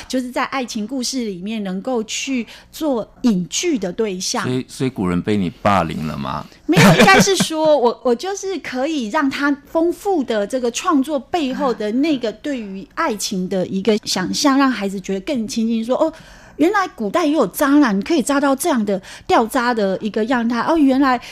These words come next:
Speaker 1: 这个，呃，沈父，我们每次被他儿时记去，就以为他是一个会欺负小动物的人，原来他是一个宠妻魔人。”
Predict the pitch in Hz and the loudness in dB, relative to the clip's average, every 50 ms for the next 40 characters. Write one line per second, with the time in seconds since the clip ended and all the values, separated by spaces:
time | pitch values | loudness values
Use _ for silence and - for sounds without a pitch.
0 | - - - - 311 269 262 240 220 202 - - 202 185 214 - - 202 170 185 | -18 -14 -8 -6 -4 -2 -2 -2 -2 -2 -2 -2 -2 -2 -2 -2 -2 -2 -2 -2
1 | 208 - 359 349 269 196 190 196 208 220 226 220 196 208 269 269 311 294 294 285 | -2 0 0 0 2 2 0 -2 -2 -2 -2 -2 -4 -6 -4 -2 0 2 2 2
2 | 285 - 226 214 233 226 220 226 220 - 262 269 247 226 - 285 285 247 311 285 | 2 2 0 0 -2 -2 -4 -4 -4 -4 -2 -2 -2 -2 -2 -2 2 2 2 2
3 | - 233 220 202 196 196 196 214 226 254 294 294 311 311 285 247 233 226 214 254 | 2 0 -2 -2 -2 0 0 -2 0 -2 -2 -2 -2 -4 -4 -2 -2 -2 0 0
4 | 240 220 202 - - - - - 339 - - - 294 302 - 339 302 247 - - | 0 0 0 -4 -10 -10 -6 -4 -2 0 0 0 0 0 0 0 0 0 -2 -4
5 | - - 269 262 247 262 294 254 214 - 185 165 165 151 117 - 95 151 160 113 | -2 0 2 2 4 4 2 2 0 0 -4 -4 -4 -6 -8 -8 -8 -8 -10 -10
6 | - - - 226 294 339 339 320 311 285 - 262 262 220 220 208 - 220 214 180 | -14 -8 -2 0 2 2 2 2 0 -2 -2 -4 -2 -2 -2 -2 -2 -2 -4 -2
7 | 185 - - 247 240 240 247 240 220 190 185 202 233 240 214 - - 185 247 | -4 -2 -2 0 2 4 4 4 2 0 -2 -2 -2 -2 -2 -2 -2 -4 -6